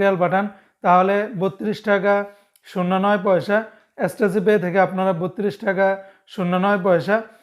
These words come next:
এসটিসি পে থেকে নামের উপরে যদি পাঠান, তাহলে একত্রিশ টাকা আটষট্টি পয়সা, আর বিকাশের মাধ্যমে পাঠালে বত্রিশ টাকা এগারো পয়সার ভিতরে পেয়ে যাবেন। আজকে সৌদি আরবের ফাউরি রিয়া থেকে বত্রিশ টাকা দশ পয়সা, ফাউরি থেকে ব্যাংক টু ব্যাংক বত্রিশ টাকা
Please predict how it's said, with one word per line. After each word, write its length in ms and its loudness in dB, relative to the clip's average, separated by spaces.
এসটিসি 440 0
পে 80 6
থেকে 200 -4
নামের 240 0
উপরে 220 -2
যদি 220 0
পাঠান, 260 0
তাহলে 300 2
একত্রিশ 360 -8
টাকা 220 -2
আটষট্টি 320 -8
পয়সা, 280 2
আর 80 2
বিকাশের 380 -2
মাধ্যমে 320 0
পাঠালে 280 0
বত্রিশ 320 -4
টাকা 200 2
এগারো 200 4
পয়সার 320 0
ভিতরে 300 -4
পেয়ে 200 0
যাবেন। 240 2
আজকে 180 -4
সৌদি 240 0
আরবের 320 2
ফাউরি 260 2
রিয়া 260 2
থেকে 140 -4
বত্রিশ 360 -6
টাকা 220 -2
দশ 120 -2
পয়সা, 280 0
ফাউরি 320 4
থেকে 240 2
ব্যাংক 200 0
টু 100 -4
ব্যাংক 140 -2
বত্রিশ 340 -6
টাকা 160 -2